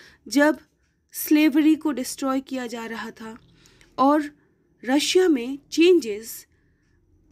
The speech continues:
एकदम पीक पर था। लेकिन हम लोग यहाँ पे एक चीज़ नोटिस करेंगे, जहाँ पे डेवलपमेंट फुल स्पीड में हो रहा था रशिया में, उसी वक्त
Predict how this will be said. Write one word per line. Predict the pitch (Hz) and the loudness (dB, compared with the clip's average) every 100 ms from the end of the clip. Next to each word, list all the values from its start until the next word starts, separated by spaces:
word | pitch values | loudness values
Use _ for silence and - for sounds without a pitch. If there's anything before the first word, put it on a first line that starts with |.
| _ | _
एकदम | 254 214 294 302 | -6 0 2 2
पीक | 294 294 294 - | 2 0 0 -6
पर | 247 190 | -12 -12
था। | - 196 190 _ _ _ _ _ - | -14 -18 -18 _ _ _ _ _ -8
लेकिन | 240 - 226 254 | -6 -4 -6 -6
हम | - 262 | -2 0
लोग | 277 240 | 0 0
यहाँ | 262 311 | -2 -2
पे | 320 | -2
एक | - 302 302 | 0 -2 -2
चीज़ | - 262 226 | -2 -4 -4
नोटिस | 226 220 214 | -8 -10 -12
करेंगे, | - 196 190 190 311 - _ _ _ _ _ _ _ - | -10 -6 -6 -4 -6 -8 _ _ _ _ _ _ _ -2
जहाँ | 285 302 359 359 | 0 2 0 0
पे | 294 302 302 - _ | 0 0 -2 -4 _
डेवलपमेंट | 262 262 269 269 269 269 269 277 - - _ _ _ _ _ _ _ _ - - - - - - | -6 -2 0 0 0 0 2 0 -4 -18 _ _ _ _ _ _ _ _ -20 -20 -20 -20 -20 0
फुल | 339 381 | 4 6
स्पीड | 381 - 311 311 | 4 -2 -2 0
में | 277 | 0
हो | 262 254 | -4 -6
रहा | 214 190 | -8 -8
था | 185 208 277 - _ _ - | -10 -12 -16 -18 _ _ -10
रशिया | 202 262 - 254 | -6 -2 0 0
में, | 196 202 294 _ _ _ | -2 -6 -8 _ _ _
उसी | 330 - 403 | 0 2 2
वक्त | 247 226 233 - | 0 -6 -12 -20